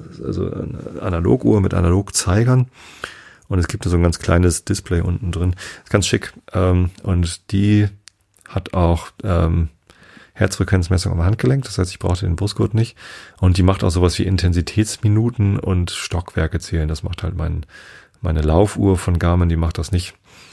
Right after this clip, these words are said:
Ähm, und im Yosemite Park war das so ein bisschen albern, dass ich als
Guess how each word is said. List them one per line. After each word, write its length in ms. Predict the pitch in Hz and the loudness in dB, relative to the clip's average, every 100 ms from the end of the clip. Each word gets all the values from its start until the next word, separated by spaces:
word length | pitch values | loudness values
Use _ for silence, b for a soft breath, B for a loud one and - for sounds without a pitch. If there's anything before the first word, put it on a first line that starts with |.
| B B B B B B _ - | B B B B B B _ 0
Ähm, 400 | 85 80 78 73 B B _ _ _ _ _ - - - | 4 4 2 0 B B _ _ _ _ _ -20 -20 -2
und 140 | 98 | 0
im 80 | 90 | 2
Yosemite 420 | 80 - 90 87 | 0 2 0 0
Park 240 | 87 87 - | 0 0 0
war 80 | 85 | -2
das 100 | 82 | 0
so 80 | |
ein 40 | 85 | 0
bisschen 240 | 85 85 | 0 0
albern, 380 | 80 82 82 78 | 0 2 2 2
dass 340 | 82 - - - - 101 - B B B B B B | -2 -4 -10 -14 -12 -14 -14 B B B B B B
ich 260 | - 85 92 | -6 -4 -4
als 380 | 82 - - | -4 -4 -10